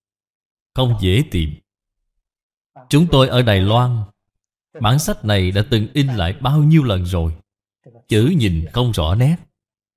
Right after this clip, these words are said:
Tôi dùng bản này là bản cũ, nét chữ ở trong đây không rõ, cho nên tôi liền nghĩ đến làm sao tìm cho được bản gốc.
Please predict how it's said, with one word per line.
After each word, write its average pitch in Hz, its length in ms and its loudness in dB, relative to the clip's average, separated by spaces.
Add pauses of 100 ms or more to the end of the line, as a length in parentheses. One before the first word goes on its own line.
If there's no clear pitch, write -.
(640)
Tôi 139 120 4
dùng 113 260 0
bản 110 240 2
này 95 140 0
là 82 160 -4
bản 101 340 -2
cũ, 92 320 -4 (1400)
nét 151 240 0
chữ 127 200 0
ở 131 120 -4
trong 123 220 -4
đây 120 180 -2
không 117 260 -4
rõ, 95 480 -2 (1800)
cho 147 80 2
nên 139 220 4
tôi 147 100 4
liền 110 220 2
nghĩ 98 180 0
đến 135 280 0
làm 110 220 0
sao 139 380 0
tìm 107 240 2
cho 127 80 0
được 98 240 -2
bản 92 240 -2
gốc. 175 260 -6